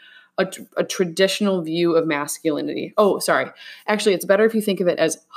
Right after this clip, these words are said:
hypermasculinity, okay? So we have these qualities of, uh, these very traditional qualities of man, and Okonkwo is like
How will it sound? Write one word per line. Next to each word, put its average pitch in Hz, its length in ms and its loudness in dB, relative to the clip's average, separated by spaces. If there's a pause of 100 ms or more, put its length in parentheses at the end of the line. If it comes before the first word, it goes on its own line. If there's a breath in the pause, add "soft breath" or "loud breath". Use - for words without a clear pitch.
hypermasculinity, 160 1120 0
okay? 160 420 2 (280 loud breath)
So 175 260 6
we 170 140 2
have 202 200 0
these 220 160 0
qualities 170 760 2 (1160)
of, 175 380 4
uh, 175 240 2 (280)
these 180 180 -2
very 185 240 2
traditional 185 440 -2
qualities 165 460 0
of 156 120 -4
man, 156 360 -2
and 165 160 -4
Okonkwo 175 640 -2
is 165 80 -4
like 165 160 -4